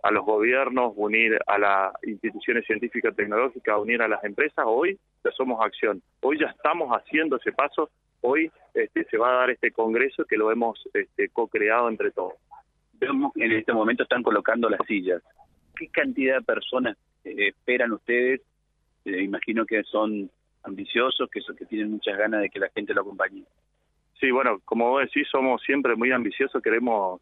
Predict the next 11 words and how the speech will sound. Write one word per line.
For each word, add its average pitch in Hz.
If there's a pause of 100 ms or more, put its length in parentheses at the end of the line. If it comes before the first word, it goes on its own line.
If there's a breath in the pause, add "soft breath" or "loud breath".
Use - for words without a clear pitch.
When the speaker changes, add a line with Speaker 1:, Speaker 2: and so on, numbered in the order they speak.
Speaker 1:
este, 101 (400 soft breath)
este, 107
siempre 120
que, 107
que 110
nos 107
acompañe 110
mucha 117
gente, 151
para 107
eso 117